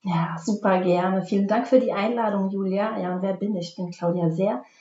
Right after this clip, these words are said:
sechsundvierzig Jahre jung, komme aus dem schönen Obertietenbach bei Limburg an der Lahn zwischen Frankfurt und Köln. Und, ähm, genau, bin Coach, Trainer und Berater mit dem Fokus Laufbahn- und Karrierecoaching, Remote Leadership,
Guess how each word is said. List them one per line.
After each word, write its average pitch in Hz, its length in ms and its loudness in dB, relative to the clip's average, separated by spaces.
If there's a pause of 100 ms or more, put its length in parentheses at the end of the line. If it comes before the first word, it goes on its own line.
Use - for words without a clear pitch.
(140)
sechsundvierzig 202 800 -4
Jahre 175 320 -2
jung, 220 420 0
komme 202 300 -2
aus 190 100 -4
dem 180 160 -4
schönen 208 220 -4
Obertietenbach - 760 -6
bei 175 160 4
Limburg 233 320 4
an 208 120 0
der 175 100 2
Lahn 208 200 0
zwischen 196 300 -6
Frankfurt 170 380 -2
und 165 100 2
Köln. 190 440 4 (640)
Und, 208 520 4
ähm, 196 280 -2
genau, 190 320 0
bin 202 320 0
Coach, - 420 0
Trainer 220 340 -6
und 190 80 -6
Berater 208 640 -4
mit 202 220 -4
dem 196 140 -2
Fokus 220 520 -6
Laufbahn- 196 400 0
und 180 80 0
Karrierecoaching, 220 1120 -2
Remote 190 540 2
Leadership, 254 640 2